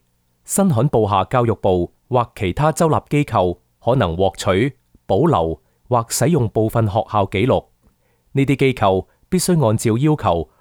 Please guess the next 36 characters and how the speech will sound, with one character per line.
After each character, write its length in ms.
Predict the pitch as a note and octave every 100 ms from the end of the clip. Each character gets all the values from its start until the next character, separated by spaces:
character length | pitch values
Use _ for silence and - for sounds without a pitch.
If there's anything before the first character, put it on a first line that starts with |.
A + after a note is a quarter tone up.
| -
保 100 | -
護 220 | C3+ C3+ A2
其 180 | F#2+ F2+
所 200 | - D#3+
持 200 | - F2
有 180 | F2 G2+
嘅 280 | A2 A2+ - _
有 220 | G#2+ G#2+
關 240 | C3 E3+ E3
孩 240 | - F#3
子 140 | F#3 E3+
嘅 140 | C#3+
任 200 | A2+ G2
何 280 | F#2+ F2+ D#2+ _ _
可 200 | - A#2+
識 140 | - - -
別 160 | G2 -
個 160 | A#2+
人 220 | A2 E2
信 200 | E2+ A#2+
息 120 | A#2 -
嘅 100 | A2
私 200 | - D#3
隱 180 | G2
性。 300 | A2 G#2 E2 D2+ _ _ _ _ _ _ _ _ _ _ -
括 140 | C3+ -
號， 120 | G2+ A#2+ D#3 _ _ _ -
參 220 | E3+ E3
閱 200 | A2 F#2+ -
聯 200 | G2 F#2
邦 180 | D#3+ E3
法 160 | B2+
規 360 | - D3+ D3+ C#3+ _ -
第 180 | G#2+
三 240 | G#2+ E3
十 100 | D#3